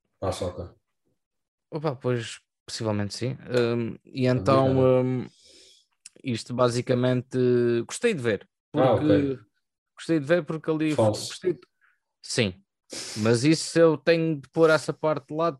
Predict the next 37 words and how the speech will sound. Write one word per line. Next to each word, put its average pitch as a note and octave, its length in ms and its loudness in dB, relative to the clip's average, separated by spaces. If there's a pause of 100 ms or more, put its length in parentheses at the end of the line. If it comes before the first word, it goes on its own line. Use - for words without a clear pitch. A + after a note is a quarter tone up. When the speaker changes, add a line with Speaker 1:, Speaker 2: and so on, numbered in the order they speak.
(100)
Speaker 2:
para D#3+ 120 -4
perceber D3 460 0
a D#3 180 4
situação D3+ 640 -4
de, C#3+ 440 -6 (120)
do C#3+ 220 -8
Speaker 1:
Da F3+ 120 6
Speaker 2:
arco F#3 140 6
Speaker 1:
dor. - 160 2
Speaker 2:
para F3 100 0
o F3+ 40 2
Obi-Wan. E3+ 380 0
Tipo, C#3 180 -4
aquilo E3+ 160 -4
fez, D3+ 260 -2 (180)
aquilo C#3+ 300 -10
fez, - 440 -4 (560)
fazia D3+ 260 4
falta C3+ 400 0
ao G#2 80 -8
Obi-Wan A#2+ 640 4
aquilo A#2+ 180 -6
ter B2+ 100 -4
Speaker 1:
Ai, D#3 200 4
Speaker 2:
acontecido. G#2 300 -2
Speaker 1:
não - 60 -12
fazia E2+ 500 -8
nada, D#2+ 440 -14
mãe F2+ 140 -20
do - 160 -20
céu. - 260 -18 (180)
Speaker 2:
Ao D3+ 200 4
Obi-Wan F#3 500 6 (220)
personagem, E3 580 0
não B2 260 0
à D#3 60 0
série. A#2 480 -6